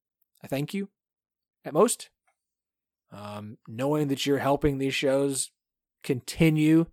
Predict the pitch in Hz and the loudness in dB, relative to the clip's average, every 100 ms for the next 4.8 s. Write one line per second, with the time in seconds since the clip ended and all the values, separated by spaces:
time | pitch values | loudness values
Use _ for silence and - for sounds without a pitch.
0 | _ - _ - 131 135 135 151 123 123 | _ -20 _ -4 0 0 2 0 -2 -8
1 | 107 117 131 143 120 123 139 131 117 127 | -4 0 2 0 0 -2 0 0 -2 -2
2 | 131 127 - 127 131 139 135 127 127 120 | -2 -6 -6 -8 -6 -6 -6 -10 -12 -10
3 | 123 113 117 131 147 151 135 - 127 - | -10 -8 -4 0 0 2 -2 -2 -6 -2
4 | 123 143 143 131 - 170 208 - | 2 4 2 0 2 4 4 0